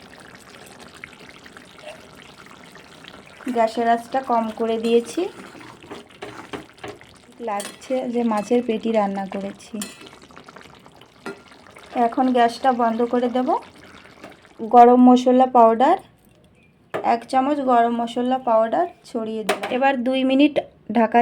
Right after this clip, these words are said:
দিয়ে রেখে দেব। প্লেটের মধ্যে ঢেলে নেব।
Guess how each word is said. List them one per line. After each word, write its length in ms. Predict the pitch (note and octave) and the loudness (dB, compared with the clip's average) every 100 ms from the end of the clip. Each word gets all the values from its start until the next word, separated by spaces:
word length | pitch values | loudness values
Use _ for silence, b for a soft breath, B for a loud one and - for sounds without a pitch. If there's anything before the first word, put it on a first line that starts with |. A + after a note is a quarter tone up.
| A#3 | 2
দিয়ে 140 | B3+ B3 | 2 2
রেখে 200 | A#3 C4 B3+ | 2 2 2
দেব। 120 | C4 G#4+ - _ _ _ _ - - - | 2 0 -2 _ _ _ _ -10 -8 -4
প্লেটের 280 | A#3 A#3 A#3+ | -4 -2 -4
মধ্যে 160 | A#3+ C4 C4 | -2 -2 -2
ঢেলে 200 | A3+ A#3 | -2 -2
নেব। 120 | A#3+ | -4